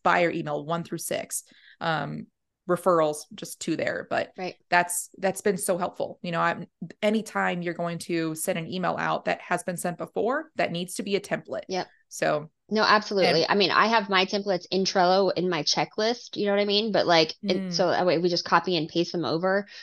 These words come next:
Speaker 2: But, I
Speaker 1: Yeah.
Speaker 2: mean, instead of having to open up Trello, having to open up Gmail, you know, and, like, copy and paste it, you know, and everything like that, I feel like being able to just click a button, obviously, would be so much simpler. And maybe Gmail does do it. Maybe I need to spend more time fiddling with it.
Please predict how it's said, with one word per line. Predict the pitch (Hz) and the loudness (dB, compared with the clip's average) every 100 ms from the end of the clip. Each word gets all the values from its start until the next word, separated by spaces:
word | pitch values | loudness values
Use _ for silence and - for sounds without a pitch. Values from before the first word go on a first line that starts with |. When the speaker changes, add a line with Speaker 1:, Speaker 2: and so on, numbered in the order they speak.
| - - | -10 0
Speaker 2:
But, | 160 190 - | 0 0 -4
I | 180 | -2
Speaker 1:
Yeah. | |
Speaker 2:
mean, | 160 107 113 | 0 0 0
instead | 175 - 196 | 0 4 4
of | 170 | 6
having | 170 175 185 | 2 2 0
to | - | 0
open | 156 170 | -2 -2
up | 190 - | -4 -2
Trello, | 165 - - 104 160 | -2 -2 -2 -2 -4
having | 175 160 - | -4 -6 -4
to | 156 | -6
open | 156 175 | -4 -4
up | 202 | -2
Gmail, | 190 156 - 85 - - | -2 -4 -4 -4 -4 -4
you | - | -4
know, | - - | -2 -2
and, | - 143 | -2 0
like, | 139 143 - | 0 0 0
copy | 151 143 190 | 0 0 2
and | 185 | 2
paste | 180 180 175 | 2 0 -2
it, | - | -8
you | - 165 | -8 -4
know, | 151 | -2
and | 143 | 0
everything | 160 175 180 | 0 -2 -2
like | 175 165 | -2 -2
that, | 165 147 | -2 -4
I | 151 | -4
feel | 165 | -4
like | 156 - _ - | -4 -6 _ -4
being | 147 143 | -2 -2
able | 160 165 | -4 -6
to | - | -6
just | 175 - | -6 -4
click | 196 196 | -2 0
a | |
button, | 208 226 160 | 0 0 -2
obviously, | 131 143 160 165 151 | -2 -4 -4 -6 -8
would | 156 | -6
be | 151 | -8
so | - | -6
much | 170 - | -8 -6
simpler. | 165 160 139 | -6 -4 0
And | |
maybe | 170 220 202 | 4 4 0
Gmail | 160 196 196 170 | 2 4 6 6
does | 165 165 | 4 2
do | 156 | 0
it. | 151 147 - | -2 -4 -4
Maybe | 165 170 165 | -4 -2 -2
I | |
need | 160 | -2
to | 156 | -6
spend | - 151 | -8 -6
more | 147 | -6
time | 160 151 | -6 -6
fiddling | - 143 135 | -6 -6 -6
with | 127 | -6
it. | 139 | -8